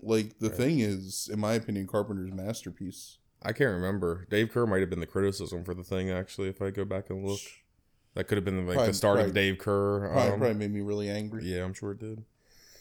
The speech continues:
Speaker 2: Okay, any final thoughts on this?
Speaker 1: No, you know, this is a movie where if it's on, you know, you'll be entertained by it.
Speaker 2: Yeah.
Speaker 1: I don't know that it's one that I would say, and it's,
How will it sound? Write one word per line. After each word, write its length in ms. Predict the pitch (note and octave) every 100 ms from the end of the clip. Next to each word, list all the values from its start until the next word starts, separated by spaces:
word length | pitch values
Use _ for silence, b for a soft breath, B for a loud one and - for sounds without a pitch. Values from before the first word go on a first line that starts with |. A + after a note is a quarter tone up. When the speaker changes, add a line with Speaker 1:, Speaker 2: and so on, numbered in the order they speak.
| B B B B B B B B B
Speaker 2:
Okay, 180 | D#3 B2
any 100 | A#2
final 200 | C3 A#2
thoughts 200 | A#2+ A#2
on 100 | B2+
this? 220 | B2+ - - B - -
Speaker 1:
No, 160 | C4+ A#3+
you 180 | G#3+
know, 380 | G#3+ G3 F3 C3+ - _ - - - - - _ _
this 200 | G3 F#3
is 100 | F3
a 40 | C#3
movie 340 | B2+ A#2+ A#2
where 560 | G#2+ A2 G#2+ G#2 G2+ - _ _ _ _ _ _ _ _ _ _ _ _ _ _ _ _ C3+
if 120 | C3+
it's 140 | A#2
on, 440 | G#2+ G2+ G#2 G#2 G#2 - -
you 180 | G#2+ A2
know, 60 | G#2+
you'll 180 | G#2+
be 140 | G#2+ G#2
entertained 440 | G2+ F#2+ G2 G2
by 200 | G2 G2
it. 140 | G2 -
Speaker 2:
Yeah. 200 | G2+ G2+ - _ _ -
Speaker 1:
I 100 | C3+
don't 100 | C3
know 140 | C3
that 140 | A#2+ A2
it's 160 | G#2+
one 200 | A2+ A2
that 100 | G#2+
I 80 | G#2
would 220 | G#2 G#2
say, 300 | - G#2 G2+
and 80 | C3+
it's, 300 | E3+ D#3+ -